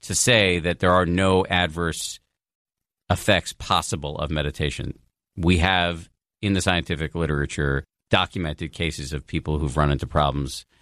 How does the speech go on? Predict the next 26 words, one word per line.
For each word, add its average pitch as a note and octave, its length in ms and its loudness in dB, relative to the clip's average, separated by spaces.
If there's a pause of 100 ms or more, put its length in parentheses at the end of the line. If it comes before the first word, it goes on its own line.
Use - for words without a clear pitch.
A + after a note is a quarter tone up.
(120)
while E2 160 2
meditating. C#2+ 580 0 (240)
From G#2+ 220 4
what A#2 220 4
I C3 240 2
can C3 220 0
tell, F2 440 -2 (600)
it's - 140 -2
pretty E2+ 260 2
rare, E2 360 2 (500)
like, D#2+ 160 2 (240)
pretty G2+ 240 2
rare. D#2 340 0 (760)
But G#2+ 160 6
it's - 200 -2
not A#2 220 4
that G#2+ 120 4
it F#2+ 100 2
never F#2 260 2
happens. F2 600 -2
And G2 160 0
it G2 60 6
also A#2+ 280 4
seems G2+ 280 0
to F#2 100 0
happen, E2+ 580 -2